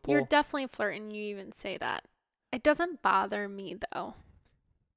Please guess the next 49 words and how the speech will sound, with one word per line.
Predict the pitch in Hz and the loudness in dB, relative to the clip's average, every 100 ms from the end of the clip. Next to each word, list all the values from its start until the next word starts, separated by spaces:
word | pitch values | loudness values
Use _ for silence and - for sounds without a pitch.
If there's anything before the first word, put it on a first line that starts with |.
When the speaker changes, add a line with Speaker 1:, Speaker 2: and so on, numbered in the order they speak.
| _ _ | _ _
Speaker 2:
But | - 254 | 2 6
Speaker 1:
Because | 269 | 8
you're | 247 254 | 8 8
the | 277 | 4
same | - 240 226 | -2 -4 -2
in | 202 | -4
front | - 202 | -2 0
of | 196 | -2
me. | - | -6
Like, | - 202 208 | -6 -6 -6
if | |
there's | - 202 | -4 -2
a | 202 | 0
waitress, | 190 185 - 220 - | -2 -2 -2 -2 0
you'll | 196 | -4
compliment | 190 - 196 196 196 | -2 -6 -6 -6 -4
her | 190 190 190 | 0 0 0
or | 196 | -2
you'll | 190 190 185 | -2 -2 -2
ask | 185 - | -4 -4
her | - | -8
questions | - 220 - 214 202 | -4 -2 -2 -6 -6
or | 208 | -6
get | 208 202 | -6 -8
to | - | -8
know | 202 202 | -8 -8
her. | 202 208 | -8 -6
Like, | 208 - | -6 -4
that's | 214 - | -4 -4
just | 233 | -4
how | - | -2
you | 202 - 147 | -2 -2 -6
are. | - - 233 | -4 -6 -2
Speaker 2:
But | 127 | 0
it's | 123 | 0
not | 120 | -2
in | 110 | -4
a | 101 | -6
disrespectful | 98 - - 110 104 - - | -6 -8 -8 -4 -4 -6 -10
way. | 78 117 | -10 -6
Speaker 1:
No, | 277 349 | 0 2
I | 208 | 2
never | 220 240 226 | 0 -2 -2
have | 208 | -2
felt | - 185 - | -2 0 0
disrespected | 180 180 170 208 202 - | -2 -4 -6 -6 -8 -10
at | 190 | -2
Speaker 2:
Right. | 214 226 | 2 2
Speaker 1:
all. | 214 | 2